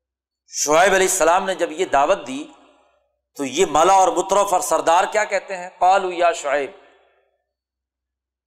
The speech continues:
شعیب علیہ السلام سے کہتے ہیں کہ تو بڑا نمازی آدمی ہے، عبادت گزار ہے، نیک آدمی ہے، کیا تیری نماز تجھے یہ حکم دیتی ہے کہ "ان نترک ما یعبد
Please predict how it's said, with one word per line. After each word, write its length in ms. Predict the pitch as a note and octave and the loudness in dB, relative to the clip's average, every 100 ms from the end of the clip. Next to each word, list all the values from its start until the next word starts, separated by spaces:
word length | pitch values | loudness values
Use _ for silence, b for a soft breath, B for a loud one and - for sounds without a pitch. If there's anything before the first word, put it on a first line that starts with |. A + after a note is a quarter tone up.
| _ _ _ | _ _ _
شعیب 340 | - - F#3 A#3+ | -14 0 2 4
علیہ 140 | A3+ | 2
السلام 320 | G#3 F3+ F3+ | -2 0 0
سے 120 | G3+ G3 | -2 -8
کہتے 320 | D#3+ - C#3 | -10 -10 -14
ہیں 120 | - _ _ _ _ _ _ _ _ | -16 _ _ _ _ _ _ _ _
کہ 100 | - | -10
تو 140 | G#3 B3+ | -8 -2
بڑا 200 | A3 G#3+ | 0 2
نمازی 420 | F3 E3 D#3+ G3 | 2 0 2 0
آدمی 380 | C#3+ C#3+ E3 D#3 | 0 -2 -10 -12
ہے، 180 | A#2+ - _ _ _ _ _ _ _ _ _ _ E3+ | -12 -18 _ _ _ _ _ _ _ _ _ _ -2
عبادت 360 | E3 F3+ F#3 | 2 2 2
گزار 320 | D#3 C#3+ E3 F#3 | 0 2 4 4
ہے، 80 | D#3+ | 0
نیک 320 | D#3 D#3+ G3 | -2 -2 0
آدمی 320 | D#3+ C3+ B2+ B2 | 0 -2 -6 -20
ہے، 160 | - _ _ _ _ _ _ _ _ | -20 _ _ _ _ _ _ _ _
کیا 260 | F#3+ G#3+ - | 2 2 2
تیری 280 | - A3 C4 | 0 0 2
نماز 560 | C4 G#3+ F#3 F#3+ B3+ C4 - | 0 2 2 2 2 -2 -8
تجھے 200 | G#3+ A#3+ | -4 -2
یہ 220 | F#3 C4+ | 0 -2
حکم 340 | B3+ C#4 C#4 | 0 -2 -2
دیتی 340 | C4 A#3+ B3 G#3+ | -2 -4 -6 -12
ہے 140 | G#3+ _ _ _ _ _ _ _ _ _ _ _ | -12 _ _ _ _ _ _ _ _ _ _ _
کہ 100 | - | -2
"ان 140 | A3+ B3+ | 0 2
نترک 460 | C4+ C4+ C4+ C4+ | 2 2 0 0
ما 240 | C4+ C4 B3+ | 2 2 2
یعبد 360 | C4 C4 C4 | 2 2 0